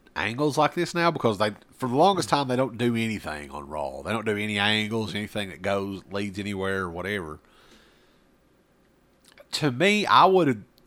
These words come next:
it, okay, if they do it the way I would prefer them do it, which involves Jason Jordan actually turning on Kurt Angle at some point, which I think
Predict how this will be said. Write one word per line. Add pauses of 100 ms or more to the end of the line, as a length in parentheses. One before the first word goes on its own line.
(400)
it,
okay,
if
they
do
it (320)
the
way
I
would
prefer
them
do
it,
which
involves (640)
Jason
Jordan
actually
turning
on
Kurt
Angle (1500)
at
some
point, (140)
which
I
think